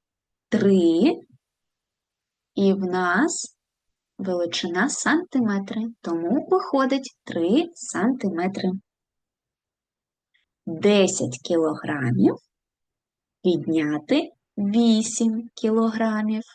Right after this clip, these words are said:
дорівнює десять відняти вісім дорівнює два.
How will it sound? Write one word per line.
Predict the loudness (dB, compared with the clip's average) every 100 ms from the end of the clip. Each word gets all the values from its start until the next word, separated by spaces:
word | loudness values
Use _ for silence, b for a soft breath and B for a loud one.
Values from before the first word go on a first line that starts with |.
| _ _ _ _ _ _ _ _ -4
дорівнює | 2 2 2 -2 -2 0 2 2 -2 -8 _ _ _ _ _ _ _ _ _ _ _ _ _ _ _ _ _ _ _ _ _ _ _ _ _ _ _ _ _ _ _ _ -8
десять | 2 4 4 2 -8 -16 -18
відняти | -8 -6 -4 -4 -4 -6 -8
вісім | -6 -2 0 -2 -2 0 2 0 -8 _ _ _ _ _ _ _ _ _ _ _ _ _ _ _ _ _ _ _ _ _ _ _ _ _ -4
дорівнює | 2 4 4 4 4 6 6 6 4 -2
два. | 0 2 2 0